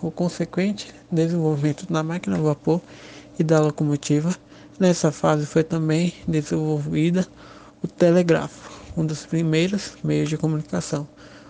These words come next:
quase instantânea. Segunda fase refere-se ao período entre a segunda metade do século dezenove até meados do século vinte.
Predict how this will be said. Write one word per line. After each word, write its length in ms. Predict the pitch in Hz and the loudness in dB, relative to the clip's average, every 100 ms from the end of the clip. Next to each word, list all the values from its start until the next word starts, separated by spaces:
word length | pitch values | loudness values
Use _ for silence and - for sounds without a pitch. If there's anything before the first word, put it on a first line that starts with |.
| - - | -12 2
quase 340 | 165 156 165 | 4 4 2
instantânea. 600 | 165 - 175 147 143 143 - - - - - _ - | -2 0 -2 0 -2 -4 -14 -20 -20 -20 -20 _ -18
Segunda 480 | - 151 147 151 165 | 0 2 4 2 0
fase 360 | - - - - - - | -4 -12 -14 -20 -20 -18
refere-se 600 | - 160 - 170 190 - 160 | -6 -6 0 0 0 0 -2
ao 60 | |
período 540 | 143 151 151 170 185 190 - - - - | 2 4 4 4 2 -4 -10 -20 -14 -4
entre 220 | 151 - | -4 -2
a 40 | 147 | -2
segunda 380 | 156 151 202 | -2 -2 0
metade 380 | 208 190 180 151 | 0 0 0 -2
do 100 | 147 | -2
século 320 | - 147 151 | -4 -4 -2
dezenove 600 | 151 147 151 151 147 185 254 | 0 2 2 2 0 -4 -6
até 280 | 175 - 156 | -6 -2 0
meados 520 | 151 147 143 151 147 | 2 0 0 -2 -4
do 60 | |
século 320 | - 143 151 151 | -4 -2 -2 -4
vinte. 380 | - - - | -8 -18 -20